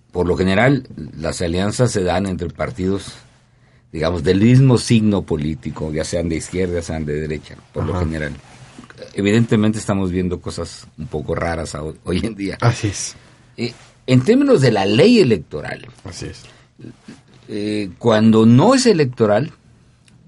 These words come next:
Speaker 1: la, la legislación le llama frente.
Speaker 2: Ujú.
Speaker 1: Y cuando ya es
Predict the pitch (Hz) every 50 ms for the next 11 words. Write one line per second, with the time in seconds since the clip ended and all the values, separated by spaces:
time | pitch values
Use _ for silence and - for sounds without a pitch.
0 | _ - 82 82 87 85 82 82 82 82 80 78 76 - - _ _ _ _ _
1 | _ _ _ _ - 78 80 82 82 82 85 87 82 87 82 78 87 98 104 101
2 | 98 92 98 101 104 104 104 - 117 107 110 113 110 95 - 85 - - _ _
3 | _ _ _ _ _ 98 98 90 85 90 90 87 98 - - 92 101 92 92 92
4 | 82 90 87 87 80 69 73 95 107 135 160 175 165 156 147 147 139 - - -